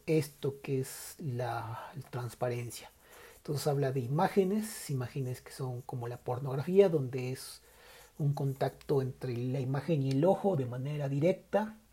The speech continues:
donde ya no hay una singularidad, ni tampoco, este, hay algo que haga inconmensurable lo que está del otro lado, sino que es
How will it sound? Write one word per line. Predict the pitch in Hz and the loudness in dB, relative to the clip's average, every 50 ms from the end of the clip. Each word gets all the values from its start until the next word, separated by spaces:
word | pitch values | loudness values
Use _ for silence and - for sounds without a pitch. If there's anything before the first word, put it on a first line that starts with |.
| _ _ - - - - - - - - _ _ _ - | _ _ -20 -20 -20 -20 -20 -20 -20 -20 _ _ _ 2
donde | 151 175 180 175 175 170 170 165 | 6 6 8 8 6 6 6 6
ya | 151 165 160 | 8 8 8
no | 156 151 151 | 8 6 2
hay | 151 151 151 | 2 2 2
una | 156 156 156 156 151 147 143 139 135 | 2 2 2 2 2 2 2 0 0
singularidad, | - - 151 139 131 127 127 123 123 131 127 123 143 147 156 175 180 175 - | 0 0 0 0 0 0 -2 -2 -2 -2 -2 0 0 2 2 2 2 2 0
ni | 151 139 | -2 -2
tampoco, | 139 - 123 127 - - 139 143 - - - 151 147 143 143 143 147 143 - - - - | -2 -4 -6 -6 -4 -4 -4 -4 -4 -2 0 2 2 4 4 2 2 0 -2 -8 -10 -6
este, | 165 135 139 143 135 - - - - - 127 127 123 117 113 110 110 113 113 - - - _ _ _ - - - - - - - - _ - | -4 -4 -2 -4 -4 -6 -12 -16 -10 -8 -8 -6 -6 -8 -8 -8 -8 -10 -12 -14 -18 -20 _ _ _ -20 -20 -20 -20 -20 -20 -20 -14 _ 0
hay | 147 143 143 | 2 4 4
algo | 147 151 151 151 139 - - | 6 4 4 2 0 -2 -2
que | 143 135 131 131 139 - - - | -2 0 0 0 -2 -4 -2 -2
haga | 156 156 143 156 | 0 2 4 4
inconmensurable | 151 147 151 147 - 143 143 139 139 139 139 - - 151 151 147 151 151 147 147 | 6 4 4 2 0 0 2 2 0 0 -2 -2 0 0 2 2 2 4 4 4
lo | 139 135 139 | 4 2 0
que | - | -4
está | 127 - - 147 135 | -10 -6 -4 0 2
del | 139 135 139 | 2 2 2
otro | 139 143 - 160 | 0 0 4 6
lado, | 170 175 175 165 160 190 180 | 6 8 6 6 6 2 0
sino | - - 147 131 131 - - | 0 -2 -4 -4 -4 -4 -4
que | - 135 131 131 | -2 -2 0 -2
es | - - - - | -2 -4 -10 -12